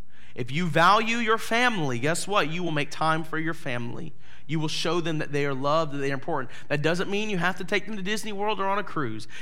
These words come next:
It can be that you go on a McDonald's date, okay? Listen, do something of importance. Show them that you love them. Take your kids to the park. That costs nothing, okay?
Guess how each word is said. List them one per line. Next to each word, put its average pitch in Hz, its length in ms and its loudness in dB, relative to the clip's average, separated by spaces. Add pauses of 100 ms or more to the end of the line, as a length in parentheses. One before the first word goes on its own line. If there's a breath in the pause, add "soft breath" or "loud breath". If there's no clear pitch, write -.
(120 loud breath)
It 208 80 4
can 190 160 -2
be 175 100 0
that 143 200 0
you 202 60 -2
go 185 120 0
on 190 160 2
a 190 40 0
McDonald's 131 560 0
date, 110 240 -4
okay? 156 360 0 (220 loud breath)
Listen, 160 400 0 (240 loud breath)
do 208 180 2
something 147 760 0
of 151 140 0
importance. 160 800 -2 (360 loud breath)
Show 247 360 2
them 220 140 0
that 185 180 0
you 175 60 -2
love 208 160 0
them. 151 80 -2
Take - 260 0
your - 80 -2
kids 240 300 -2
to 233 120 -4
the 190 80 -2
park. - 380 0
That - 140 -2
costs 175 260 0
nothing, 170 540 -2
okay? 170 380 -2